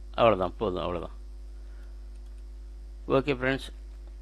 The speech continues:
நம்மளுடைய வீடியோஸ் உங்களுக்கு பிடிச்சிருந்ததுன்னா லைக் பண்ணுங்க.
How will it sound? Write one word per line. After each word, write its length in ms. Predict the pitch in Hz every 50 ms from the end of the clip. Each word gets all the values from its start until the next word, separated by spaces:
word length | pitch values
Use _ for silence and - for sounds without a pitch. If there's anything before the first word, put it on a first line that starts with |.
| - - - - - - - - - - - - - - - - - - - - - - - - - - - - - - - - - - - - - - - - - - - - - - - - - - - - - - - -
நம்மளுடைய 600 | - 117 113 113 120 123 117 117 113 113 110 107
வீடியோஸ் 480 | 110 123 131 131 131 131 120 - -
உங்களுக்கு 340 | 120 117 113 113 110 101 107 - -
பிடிச்சிருந்ததுன்னா 640 | 127 123 - - 123 120 113 110 104 107 120 139 147
லைக் 220 | 113 107 113 113 -
பண்ணுங்க. 420 | - 113 104 98 98 104 110 -